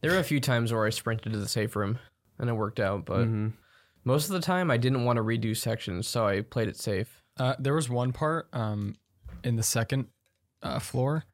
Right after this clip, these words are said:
Speaker 3: where I got, like, multiple of those broken pieces, and then I was crouching, and the dude ran at me and killed me, like, randomly, and then had to redo it. <laughs>
Speaker 2: Uh,
Speaker 3: That made me so mad.
Speaker 1: I
Speaker 3: 'Cause
Speaker 1: had
Speaker 3: it
Speaker 1: to
Speaker 3: doesn't
Speaker 1: replay a
Speaker 3: save
Speaker 1: big
Speaker 3: for
Speaker 1: section
Speaker 3: you.
Speaker 1: too, yeah.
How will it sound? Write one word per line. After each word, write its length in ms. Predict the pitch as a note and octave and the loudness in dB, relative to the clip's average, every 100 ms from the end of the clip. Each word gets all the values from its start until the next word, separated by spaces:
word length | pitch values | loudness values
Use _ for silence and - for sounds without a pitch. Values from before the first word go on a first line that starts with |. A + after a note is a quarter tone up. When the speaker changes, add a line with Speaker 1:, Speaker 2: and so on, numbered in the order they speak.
| _ - _ _ | _ -20 _ _
Speaker 3:
where 340 | A#2 A2+ A2 - | 2 4 4 2
I 80 | A#2 | 2
got, 260 | B2+ A#2+ | 2 2
like, 360 | A2+ A2+ - - _ | 2 -2 -2 -12 _
multiple 520 | B2 A#2 A#2+ B2+ B2+ | -4 0 0 0 2
of 80 | A#2+ | 2
those 260 | A#2 G#2+ - _ - | 2 0 -2 _ -4
broken 340 | A2 G#2+ B2 | -2 2 0
pieces, 680 | B2+ C3 - C#3+ C#3+ - - | 2 0 0 -2 -2 -6 -10
and 180 | - A#2 | -2 2
then 400 | A2 G#2+ G#2 G2+ - _ _ _ _ _ _ _ _ | 2 2 2 0 -4 _ _ _ _ _ _ _ _
I 80 | B2 | 4
was 220 | B2 - | 4 2
crouching, 600 | - B2 C3+ C3 A#2 G#2+ | 2 4 4 4 2 2
and 100 | G#2 | 2
the 40 | |
dude 240 | G2+ A#2+ G#2+ | 2 2 2
ran 220 | G#2+ A2+ | 2 2
at 80 | A#2+ | 2
me 100 | A#2 | 0
and 80 | |
killed 240 | G#2 G#2 A2 | 0 0 0
me, 160 | B2+ | 0
like, 160 | B2 G2 | 0 0
randomly, 480 | G#2+ G2+ A#2 C#3 C#3+ - _ _ - | 0 0 2 2 0 -4 _ _ -6
and 80 | A2 | 0
then 80 | A2 | 4
had 120 | A2 | 6
to 80 | G#2+ | 4
redo 380 | G2+ G#2+ G#2 G#2 | 4 0 2 2
it. 260 | - - - | 2 -2 -8
<laughs> 40 | - - - | -8 -6 -2
Speaker 2:
Uh, 540 | B2 A#2+ A2+ A2 A2 A2 | 2 2 2 0 0 -2
Speaker 3:
That 100 | A#2+ | 0
made 140 | A#2 B2 | 4 6
me 120 | A2+ | 4
so 400 | - - G#2+ G#2 | 2 0 2 2
mad. 460 | G#2 G2+ G#2 G#2 - - _ - | 2 2 2 0 -2 -10 _ -6
Speaker 1:
I 60 | B2+ | 4
Speaker 3:
'Cause 60 | B2+ | 6
Speaker 1:
had 60 | D3 | 6
Speaker 3:
it 40 | |
Speaker 1:
to 80 | - | 6
Speaker 3:
doesn't 60 | - | 4
Speaker 1:
replay 160 | B2+ A2+ | 6 4
a 20 | |
Speaker 3:
save 60 | D3+ | 6
Speaker 1:
big 120 | F#3 | 4
Speaker 3:
for 60 | - | 2
Speaker 1:
section 320 | G#2+ G#2 A#2 | 0 0 0
Speaker 3:
you. 40 | B2+ | 0
Speaker 1:
too, 180 | A2 G#2 | 0 0
yeah. 340 | A2 G#2+ G#2+ | 2 2 0